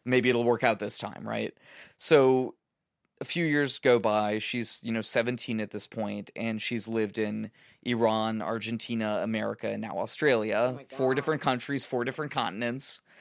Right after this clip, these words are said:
Speaker 1: And, um, it should come as little surprise then that she chose to, again, globetrot to New York City.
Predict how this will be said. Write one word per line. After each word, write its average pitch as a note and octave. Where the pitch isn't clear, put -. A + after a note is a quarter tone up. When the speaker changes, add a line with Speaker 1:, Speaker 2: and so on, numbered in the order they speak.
Speaker 1:
And, A#2+
um, A2+
it B2
should B2
come A#2
as A2
little F#3
surprise A2
then A2+
that A2+
she A#2+
chose A2
to, A2+
again, A#2
globetrot G#2+
to A#2
New A#2
York A2
City. -